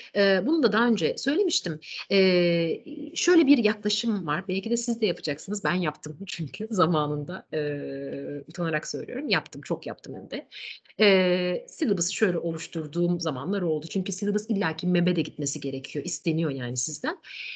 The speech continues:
Ee, yani ben özel okullarda çalışırken öyleydi. Ve oturuyorduk, bayağı takvimi önümüze alıp,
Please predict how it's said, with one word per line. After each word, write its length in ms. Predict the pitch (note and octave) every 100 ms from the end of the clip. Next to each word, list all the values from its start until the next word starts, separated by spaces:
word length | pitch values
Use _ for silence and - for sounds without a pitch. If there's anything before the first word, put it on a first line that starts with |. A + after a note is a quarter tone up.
| - - -
Ee, 60 | G3
yani 440 | F3 E3 D#3+ C#3
ben 140 | E3+ D#3+
özel 220 | E3+ F3
okullarda 360 | D#3+ D#3+ D3+
çalışırken 420 | D3+ E3 D#3 A3 E4
öyleydi. 440 | F#3 D3+ D3+ F#3+ - - -
Ve 140 | C4+
oturuyorduk, 720 | - C#4+ F#3+ D3 - C4 - -
bayağı 280 | F3 B2
takvimi 440 | - G3+ - F3+ F3
önümüze 360 | E3 D3+ -
alıp, 380 | - D#3 D3+ -